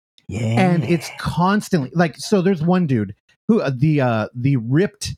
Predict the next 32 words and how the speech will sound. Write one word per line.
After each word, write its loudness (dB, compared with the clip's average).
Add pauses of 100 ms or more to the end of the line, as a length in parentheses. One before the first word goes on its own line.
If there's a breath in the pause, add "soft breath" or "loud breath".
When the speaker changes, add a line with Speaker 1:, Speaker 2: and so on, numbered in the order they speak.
(140)
Speaker 2:
member 2
of 0
the 0
fraternity, 0
uh, 0 (480)
everybody 2
just -2
looks 0
pretty. 0
I 0
can't, -2
I 0
can't -2
figure 0
out -2
who 0
it -2
was. -4 (380 loud breath)
He's 0
never 4
wearing 2
a 0
shirt, -2 (340 loud breath)
and 4
he's 0
trying 2
to 2
live 2
up -2
to 2
his 0
goal. -2